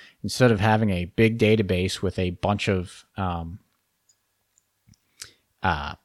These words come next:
with, with all, you know, very valuable database for the government to, to go peek into, it's just one guy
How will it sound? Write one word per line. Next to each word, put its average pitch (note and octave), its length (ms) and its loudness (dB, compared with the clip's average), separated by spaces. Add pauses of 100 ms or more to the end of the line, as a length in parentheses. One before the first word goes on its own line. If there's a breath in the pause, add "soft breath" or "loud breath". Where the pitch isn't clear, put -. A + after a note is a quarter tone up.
(2250)
with, C3 240 0
with B2 220 2
all, B2 500 8
you D3 220 2
know, G2+ 160 8
very B2 280 8
valuable A2 420 6
database G2+ 460 4
for - 120 -4
the F#2+ 80 0
government G2 380 2
to, F#2+ 160 0
to - 180 -8
go F#2+ 220 2
peek - 280 0
into, G2 460 0
it's - 160 -6
just - 260 -8
one G2 180 0
guy F2+ 440 0